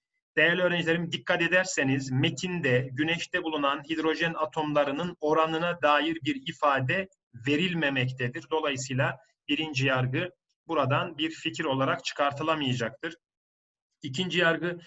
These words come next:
güneşin ısı ve ışık kaynağı olması kesinlikle buradan çıkartılır. Dikkat ederseniz sizin, sizin için çiziyorum.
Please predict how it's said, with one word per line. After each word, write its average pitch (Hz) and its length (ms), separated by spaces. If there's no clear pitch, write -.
güneşin 175 500
ısı 180 240
ve 175 140
ışık 185 280
kaynağı 165 520
olması 156 640
kesinlikle 165 720
buradan 139 380
çıkartılır. 160 600
Dikkat 160 260
ederseniz 156 520
sizin, 151 320
sizin 147 300
için 143 240
çiziyorum. 139 800